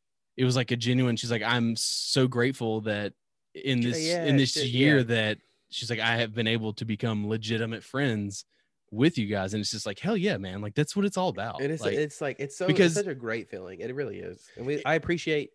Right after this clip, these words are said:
Speaker 2: and, and respect and
Speaker 1: I, like,
Speaker 2: love
Speaker 1: I
Speaker 2: all you guys
Speaker 1: legitimately,
Speaker 2: for
Speaker 1: anybody who listens to this podcast is automatically cooler than everyone else.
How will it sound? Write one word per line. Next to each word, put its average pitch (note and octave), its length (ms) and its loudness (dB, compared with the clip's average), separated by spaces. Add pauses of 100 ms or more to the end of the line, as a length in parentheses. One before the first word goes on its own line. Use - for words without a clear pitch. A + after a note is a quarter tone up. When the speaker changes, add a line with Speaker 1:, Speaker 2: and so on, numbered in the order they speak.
Speaker 2:
and, B2 180 -8
and A2 260 -8
respect B2+ 380 -8
and D#3 80 0
Speaker 1:
I, F3 60 4
like, E3 160 2
Speaker 2:
love - 20 4
Speaker 1:
I E3+ 60 8
Speaker 2:
all E3+ 100 8
you F3+ 100 10
guys D3 120 6
Speaker 1:
legitimately, E3 500 8
Speaker 2:
for G2 160 -4
Speaker 1:
anybody G3 380 8
who E3+ 160 4
listens C#3+ 400 4
to C3+ 80 4
this B2+ 160 2
podcast A#2 720 2
is A2+ 340 -6
automatically A2 640 0
cooler A2+ 360 0
than G2+ 140 -2
everyone G#2 380 -2
else. G2+ 420 -4